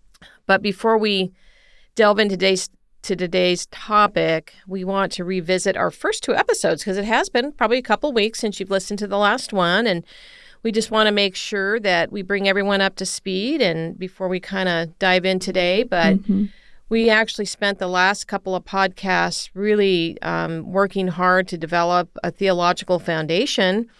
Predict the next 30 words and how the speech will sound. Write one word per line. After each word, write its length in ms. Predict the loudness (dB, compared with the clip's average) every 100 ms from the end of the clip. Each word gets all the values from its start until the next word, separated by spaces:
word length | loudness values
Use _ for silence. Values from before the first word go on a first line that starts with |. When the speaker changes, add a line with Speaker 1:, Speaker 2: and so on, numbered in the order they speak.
| _ -20 -20 -6
Speaker 1:
in 180 | 0 4
women's 340 | 4 4 0
ministries 580 | -2 -2 -2 -4 -4 -4
within 280 | -2 -2 0
the 80 | 0
local 320 | 0 -2 -6
church. 800 | -6 0 4 4 2 -4 -10 -10 _ -20 -8
And, 680 | -6 -4 -4 -4 -6 -10 -8
um, 460 | -6 -4 -4 -8 -6
boy, 220 | 0 2
spent 240 | 0 -2 -2
a 40 |
couple 280 | 0 -2 2
hours 340 | 2 2 0
talking 260 | 0 -2 0
about 220 | -2 -2
that, 200 | 0 0
didn't 200 | 0 -2
we? 240 | 0 0 -2
<laughs> 140 | 0 2 2 0
Speaker 2:
And 120 | 2
it 80 | 2
was 140 | 0
so 160 | 2 2
rich. 380 | 4 4 4 4
Speaker 1:
It 200 | 0 0
was 140 | -2
very 240 | 0 2 2
rich. 500 | 4 4 2 -2 -10
And 420 | -6 -4 -4 -6